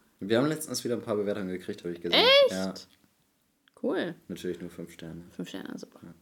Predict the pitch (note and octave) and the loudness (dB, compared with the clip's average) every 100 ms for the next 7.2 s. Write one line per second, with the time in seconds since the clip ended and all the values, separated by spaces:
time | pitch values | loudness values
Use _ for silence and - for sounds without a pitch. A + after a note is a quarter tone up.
0 | - - - - - A3 B3+ B3+ A#3+ A3+ | -16 -16 -16 -10 -4 6 8 8 8 4
1 | - - G3+ G#3 G3+ - - G3+ G3+ G3+ | 0 0 6 8 6 2 -2 0 2 -2
2 | F#3 G3+ G3 G3 F#3+ F#3+ G3 F#3+ F#3+ G3+ | -2 0 2 2 0 -4 -6 -4 -6 -4
3 | - G#3 - A#2 - A#2 A3+ A3+ G3+ F3 | 2 2 2 -4 -4 0 0 2 2 0
4 | - - A#2 C3+ - - D3+ D#3 F3+ C#4+ | -4 -18 -12 -8 -8 -6 -4 -2 -4 -6
5 | - - C4+ A3 A3 G#3 F#3 - - - | -10 -4 8 12 12 12 8 0 -12 0
6 | - - B3 B3 A#3 A3+ G#3 - - F#3+ | 2 6 6 6 2 2 -2 -6 -2 0
7 | F#3+ | -2